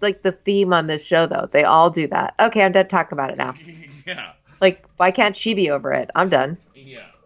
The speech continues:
Speaker 2: Uh,
Speaker 1: Yeah, so then, uh, she's talking to, she's talking to him, and you think she's just about, you know, she's like, "Yeah, and really the truth is, like, I, I couldn't be more interested in, like,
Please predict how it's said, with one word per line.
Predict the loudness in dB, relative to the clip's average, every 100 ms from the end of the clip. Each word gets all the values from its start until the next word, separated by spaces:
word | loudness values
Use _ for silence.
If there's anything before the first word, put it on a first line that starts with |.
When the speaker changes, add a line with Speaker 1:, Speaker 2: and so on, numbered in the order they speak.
| _ _ _ _ _
Speaker 2:
Uh, | -12 -10 -12 -14 -18 _ _ _ _ _ _ _
Speaker 1:
Yeah, | 4 4
so | 4 2 0
then, | 4 4 4 0 -12 _ -20 -20 _
uh, | 6 6 4
she's | -4 -12 -6
talking | 0 0 0 -12 -12
to, | -4 0 4 4 2 -2
she's | -16 -10 -10 -2
talking | 0 0 -2 -4
to | -2
him, | 0 -2
and | -4
you | -4
think | -4 -6 -4
she's | -6 -6
just | 0 0 2
about, | 2 2 2
you | -2
know, | -2
she's | -6 -6
like, | -2 -4 2
"Yeah, | 4 6 6 2 -4 -20 _
and | -2 2
really | 4 6 6
the | 2
truth | -4 -4 0 4
is, | 4 4 4
like, | 2 2 0
I, | 2 2
I | 0
couldn't | -2 -4 -4 -6 -10 _ _ _
be | 0 0
more | 2 4 6 6 4
interested | -2 -4 -12 -2 4 4
in, | 4
like, | -2 -6